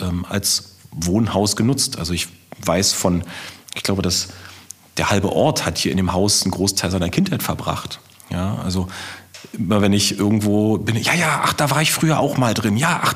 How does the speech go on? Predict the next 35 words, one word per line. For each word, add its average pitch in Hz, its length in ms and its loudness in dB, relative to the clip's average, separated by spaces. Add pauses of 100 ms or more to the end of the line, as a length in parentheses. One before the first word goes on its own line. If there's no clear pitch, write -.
(100)
in 151 140 4
dem 196 160 4
Zimmer 170 240 4
da 160 100 2
oben, 160 240 4
ja, 151 120 4
da 160 100 2
hab 165 100 2
ich 160 100 2
früher 180 180 2
als 160 160 2
Kind 190 180 4
immer 156 180 4
gespielt", 151 520 2
heißt 92 240 2
es 101 100 0
dann 90 140 0
immer. 85 240 -2 (340)
Das 92 120 2
ist - 200 2
immer 110 400 2
faszinierend, 113 640 4
wenn 113 80 4
man, 107 200 4 (220)
wenn 85 100 0
man 95 160 4
weiß, 104 280 2
dass 113 140 0
irgendwie, 107 380 2 (760)
ja, 98 260 -2
der - 140 -2
halbe 117 220 0
Ort 113 380 2
irgendwie 110 240 0
sein 101 400 0